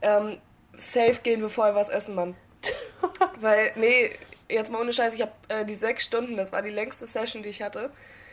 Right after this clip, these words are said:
Speaker 1: Das war meine Rippe damals, die hab ich auf komplett nüchternen Magen und ich war den Tag davor noch saufen. Also, <laughs> ich war wirklich fertig. Das war unnormal. Das werd ich auch nicht vergessen, ey. Da lag ich auch wie der letzte Tropfen, Alter, so. <laughs>
Speaker 2: Ja.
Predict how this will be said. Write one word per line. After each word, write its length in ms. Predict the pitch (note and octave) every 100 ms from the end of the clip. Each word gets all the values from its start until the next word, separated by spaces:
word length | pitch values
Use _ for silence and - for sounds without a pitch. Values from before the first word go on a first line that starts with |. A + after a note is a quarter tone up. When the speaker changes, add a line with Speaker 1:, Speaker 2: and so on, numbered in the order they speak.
| - _ _ -
Speaker 1:
Das 160 | A3 A3+
war 120 | A3
meine 280 | A3 G#3+ A3
Rippe 220 | C4+ G#3+
damals, 400 | G#3 G3+ A3 -
die 120 | A#3+
hab 80 | A3+
ich 100 | A#3
auf 120 | -
komplett 420 | B3 G#3+ A#3+ A#3+
nüchternen 400 | A3+ A#3 - G#3+
Magen 340 | G#3 G#3 A3 G#3
und 120 | G3+
ich 100 | -
war 120 | G#3
den 140 | G#3 G3+
Tag 180 | A3 G3+
davor 260 | G#3+ G3+
noch 140 | G3 -
saufen. 460 | G3 G3 F#3+ E3 - - -
Also, 220 | B3+ F4+ F#4 - C5
<laughs> 260 | C5+ B4+ E4
ich 160 | F4
war 180 | D#4+ -
wirklich 460 | D4+ - C4+ C4+ C#4 -
fertig. 460 | C4 A#3+ A3 G3 - - - - - -
Das 240 | A#3 A#3+
war 120 | A3
unnormal. 520 | - G#3+ F#3+ F3+ F3 F3+ _ _
Das 180 | A3 G#3+
werd 120 | G3+
ich 100 | G3
auch 80 | G3+
nicht 140 | G#3
vergessen, 420 | G#3 G#3 G#3 G#3+
ey. 180 | - G#3+ - _ - - _
Da 80 | A3+
lag 300 | A#3 A3 A3+
ich 100 | A3+
auch 120 | A3
wie 40 | A3
der 120 | A3
letzte 380 | A3 G#3+ A3+ G#3
Tropfen, 480 | - A3 - A3+
Alter, 340 | G#3+ G3 G#3 G#3
so. 200 | G3 A#2+
<laughs> 1120 | C3 A2 C3 - _ - - F4+ F#4+ G#4+ -
Speaker 2:
Ja. 360 | B3+ A3+ G#3+